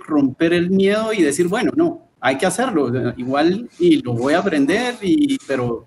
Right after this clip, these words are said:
pues, en-, entrémosle con todo a, a ver cómo se hace esto".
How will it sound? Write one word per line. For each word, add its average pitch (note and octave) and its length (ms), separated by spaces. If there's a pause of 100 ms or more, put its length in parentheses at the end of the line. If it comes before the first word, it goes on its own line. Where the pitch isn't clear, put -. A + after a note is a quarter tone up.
(120)
pues, - 280 (120)
en-, B2 160 (200)
entrémosle D#3 520
con A#2+ 220
todo A3 500
a, B2+ 480 (320)
a A2+ 120
ver C#3 220
cómo G3 240
se F#3+ 140
hace C3 300
esto". A#3+ 320